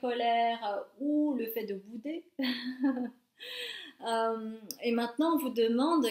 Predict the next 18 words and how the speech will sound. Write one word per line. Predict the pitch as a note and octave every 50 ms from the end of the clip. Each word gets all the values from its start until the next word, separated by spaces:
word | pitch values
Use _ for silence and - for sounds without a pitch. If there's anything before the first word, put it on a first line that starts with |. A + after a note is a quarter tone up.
| G#3+ -
qu'il | - A3+ G#3
est | G3+ G#3 G#3 -
temps, | - D4+ D#4 D#4 D#4 C#4 A#3+
euh, | A3+ A3
d'aller | A3+ A3+ A3+ A#3
écouter | A#3+ A3+ A3+ - A#3 A#3 - B3+ A#3+
votre | A3+ G#3+ G3+ - A3+ G#3+
cœur | A3 - C4 C#4 C4+
et | B3 A#3
d'aller | A3 A3 A3 A#3 A3+
au-delà | G#3+ G#3 G3+ G#3 G#3+ A3 A#3+ B3 C4+ D4 D4+ C#4+ A3+
de, | A#3 A#3 A3+ - _ _ _ _ _ _
de, | G3 A3 A3 G#3+ A3
de | A3+ A3
ces | A3 A#3+ A#3+ G3+ A3
émotions | A#3 A3+ A3+ A3+ A3+ A3+ - - - C4 B3+ B3+ C4
qui | B3+ - A#3
vous, | G3+ G#3 G#3+ G#3+ G#3+ G#3 G#3